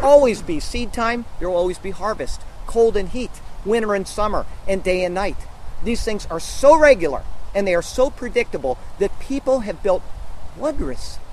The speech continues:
wondrous monuments around the world to the precision of God's handiwork. We have Stonehenge, we've got pyramids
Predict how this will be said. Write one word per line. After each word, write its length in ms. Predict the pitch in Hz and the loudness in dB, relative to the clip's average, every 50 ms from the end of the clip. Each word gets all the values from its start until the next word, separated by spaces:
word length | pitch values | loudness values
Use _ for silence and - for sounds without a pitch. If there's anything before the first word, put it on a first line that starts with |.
| - - | -10 -10
wondrous 480 | - 349 349 294 190 175 165 - - | -6 -6 -4 -2 -2 -2 -2 -2 -6
monuments 600 | 180 202 233 262 269 226 165 139 139 135 - - | -4 0 0 0 0 -2 -4 -6 -6 -6 -6 -6
around 300 | 170 175 190 202 220 220 | -4 -2 0 -2 -2 -2
the 60 | 208 | -4
world 320 | 180 208 226 202 - - - | -2 0 0 2 0 -2 -4
to 100 | - 202 | -6 -6
the 100 | 147 165 | -6 -6
precision 680 | - - - 175 - - - 247 269 254 - 165 120 110 - - - - - | -6 -6 -8 -10 -8 -8 -4 -2 -2 -2 -2 -4 -6 -6 -8 -10 -14 -12 -8
of 160 | 185 170 - | -8 -6 -4
God's 260 | 185 165 170 170 - | -2 -2 -2 -4 -6
handiwork. 480 | - 175 185 180 180 170 143 127 113 - - - - - - - - - | -8 -6 -4 -4 -2 -2 -2 -2 -4 -6 -10 -14 -16 -16 -16 -12 -8 -2
We 100 | 208 196 | 2 2
have 140 | 185 175 | 2 2
Stonehenge, 720 | - - - 214 214 220 214 190 170 143 123 - - - - - - - | 0 -6 -4 -2 -2 -2 -2 -4 -6 -6 -6 -6 -8 -6 -6 -6 -6 -4
we've 160 | - 202 202 - | -4 -4 0 2
got 220 | 202 185 - - | 2 2 2 -2
pyramids 500 | - - 220 214 208 175 156 139 - - | -8 -4 -4 -4 -2 -2 -4 -4 -6 -8